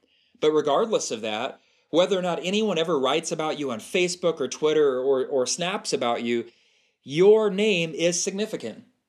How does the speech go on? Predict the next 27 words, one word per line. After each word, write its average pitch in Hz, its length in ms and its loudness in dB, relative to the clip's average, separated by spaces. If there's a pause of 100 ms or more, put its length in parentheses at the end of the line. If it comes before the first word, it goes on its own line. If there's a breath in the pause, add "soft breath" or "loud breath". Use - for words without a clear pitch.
(320)
Because 165 300 0
no 175 120 -2
matter 185 380 0 (100)
how 196 380 0
insignificant 202 840 -2
you 175 120 -4
feel, 107 500 -4 (340 soft breath)
no 165 140 -2
matter 190 300 2
how 202 580 2 (100)
little 196 380 4
attention 202 480 -2
the 143 100 2
world 170 540 2
or 160 200 0
even 208 260 -2
how 247 180 -4
little 208 320 0
attention 208 400 -6
the 147 60 0
church 240 420 -2
has 147 220 -4
given 180 320 0
you, 104 300 -6 (1200 soft breath)
God 185 380 0
sees 254 420 -4
you, - 220 -10